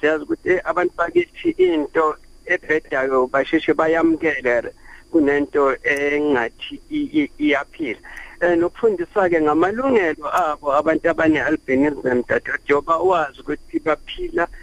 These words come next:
eh, baphiliswa kwey'nyamazane kulesi khathi samanje. Angazi inyamazane ngesiXhosa yini,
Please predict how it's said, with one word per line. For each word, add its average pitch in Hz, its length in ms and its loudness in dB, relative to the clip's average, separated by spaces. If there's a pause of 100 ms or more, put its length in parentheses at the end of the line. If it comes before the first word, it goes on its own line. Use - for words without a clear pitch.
(340)
eh, 151 400 2
baphiliswa 185 600 0
kwey'nyamazane 151 880 2
kulesi 147 180 -6
khathi 156 200 -4
samanje. 135 460 0
Angazi 165 680 0
inyamazane 170 680 0
ngesiXhosa 131 720 0
yini, 143 260 0